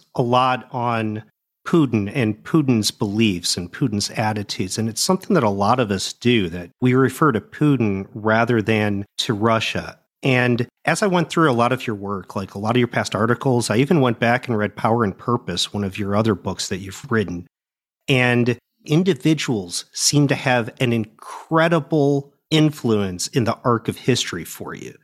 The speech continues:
I mean, it comes up again and again in your work. And you wrote in a recent article in the Journal of Democracy, "Individuals and choices matter, even if they sometimes generate unintended consequences." So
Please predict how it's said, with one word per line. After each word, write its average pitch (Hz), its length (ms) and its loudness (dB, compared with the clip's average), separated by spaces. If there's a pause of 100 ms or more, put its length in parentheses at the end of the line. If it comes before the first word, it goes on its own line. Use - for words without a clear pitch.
(100)
I 123 60 -4
mean, 117 220 4
it 123 260 -2
comes 127 260 2
up 135 200 0
again 123 360 0
and 117 140 4
again 113 240 2
in 98 100 0
your 92 140 -8
work. 95 380 -10 (520)
And 127 380 0
you 139 220 2
wrote 156 420 2
in 135 140 2
a 123 40 2
recent 131 320 0
article 117 380 0
in 104 100 -2
the 98 80 -6
Journal 107 300 0
of 95 100 -6
Democracy, 92 760 -6 (380)
"Individuals 143 680 2
and 127 100 4
choices 113 500 -2
matter, 117 520 0 (400)
even 131 260 4
if 127 140 0
they 113 120 0
sometimes 113 580 -2
generate 107 680 2 (120)
unintended 107 600 -2
consequences." - 1040 -10 (400)
So 139 640 2